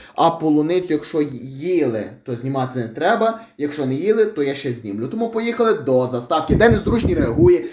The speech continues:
де незручні реагує. Сьогодні буде реагувати на... Так, печиво вам видно. Печиво цукрове, мультікейк з начинкою зі смаком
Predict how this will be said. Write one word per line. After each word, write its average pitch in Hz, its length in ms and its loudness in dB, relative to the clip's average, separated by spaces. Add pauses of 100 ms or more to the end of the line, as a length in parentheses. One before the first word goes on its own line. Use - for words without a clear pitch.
(120)
де 208 240 2
незручні 180 440 -6
реагує. 151 480 4
Сьогодні 233 200 0
буде 220 220 8
реагувати 185 400 4
на... 160 240 -2 (880)
Так, 139 440 0
печиво 190 420 4
вам 151 160 -2
видно. 151 460 -4 (600)
Печиво 190 300 2
цукрове, 180 500 2
мультікейк 180 680 0
з 156 40 -12
начинкою 185 520 2
зі 170 120 -2
смаком 185 460 0